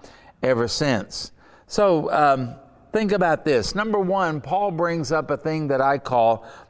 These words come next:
the strange role reversal. "Brethren, I urge you to become like me." And we would expect that. Paul walked with the Lord, and he had said on occasion, "Imitate me because I'm imitating Christ."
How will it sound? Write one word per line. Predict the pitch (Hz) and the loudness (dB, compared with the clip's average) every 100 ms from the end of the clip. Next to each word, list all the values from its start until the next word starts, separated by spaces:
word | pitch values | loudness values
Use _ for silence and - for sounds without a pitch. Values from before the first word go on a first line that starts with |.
| - | -4
the | 107 | -4
strange | - - 143 170 175 180 175 156 - - _ | -4 -2 0 2 2 0 -2 -4 -10 -20 _
role | 113 127 151 160 165 147 | 0 2 4 4 4 2
reversal. | 143 127 139 147 120 110 92 | 2 2 2 2 2 0 -2
"Brethren, | 101 139 175 143 110 90 - - - _ | 0 2 2 2 0 -2 -8 -20 -20 _
I | - 131 | -2 2
urge | 156 214 208 156 | 4 4 2 0
you | 208 | 0
to | 185 | 0
become | 165 - 185 185 175 | -2 -2 -2 0 0
like | 156 151 165 | 0 0 -2
me." | 196 190 131 160 - - _ - | 0 2 0 -2 -8 -20 _ -10
And | 226 | -4
we | 247 | 0
would | 190 | 0
expect | 165 - - 120 117 | 0 -4 -2 -2 -2
that. | 123 123 180 - - - - | 0 0 0 -4 -20 -14 0
Paul | 165 185 165 | 2 4 4
walked | 151 180 156 | 4 2 0
with | 165 170 | -2 0
the | 147 | 2
Lord, | 143 175 180 147 | 4 4 4 4
and | 143 135 131 - _ | 0 -4 -6 -16 _
he | - 185 | -2 2
had | 160 135 | 2 0
said | - 190 190 | 0 2 2
on | 151 147 | 2 -2
occasion, | 135 190 208 135 139 151 - - - | -2 -2 0 -2 -2 -4 -6 -16 -8
"Imitate | 226 240 - 208 196 185 | -2 -2 0 0 0 0
me | 214 175 | 0 0
because | 165 170 156 139 | 0 -2 -2 -2
I'm | 156 156 | -2 -2
imitating | 151 139 139 135 127 123 | -6 -4 -2 -2 -2 -4
Christ." | - 160 95 101 - - | 0 2 0 -4 -12 -16